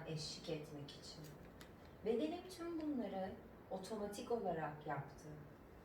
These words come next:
Soldaki yerde kalan ayağımın harekete geçmek üzere güdülendiğini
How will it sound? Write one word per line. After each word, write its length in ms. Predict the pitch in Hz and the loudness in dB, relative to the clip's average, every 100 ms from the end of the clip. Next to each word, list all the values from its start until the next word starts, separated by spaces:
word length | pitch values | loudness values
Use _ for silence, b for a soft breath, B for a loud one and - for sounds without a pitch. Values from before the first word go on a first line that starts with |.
| B B B B - - - - - - | B B B B -12 -12 -12 -12 -12 -10
Soldaki 720 | - - 226 233 294 - 359 | -4 6 6 8 4 0 0
yerde 520 | 359 233 214 220 339 | 2 2 2 0 -2
kalan 360 | 359 349 302 226 | -2 0 0 0
ayağımın 560 | 202 180 160 147 147 - - - - | 0 2 0 0 -2 -4 -10 -14 0
harekete 460 | 208 233 254 - 311 | 4 4 2 2 2
geçmek 600 | 254 233 - 262 254 233 | 6 6 6 2 0 0
üzere 520 | 214 202 170 151 151 - - - - - - - - - - - - 170 | 2 4 6 4 4 -4 -12 -14 -14 -14 -12 -12 -14 -14 -14 -14 -8 -2
güdülendiğini 1200 | 202 220 233 214 214 208 202 202 202 196 196 | 2 8 10 10 6 2 2 4 4 4 2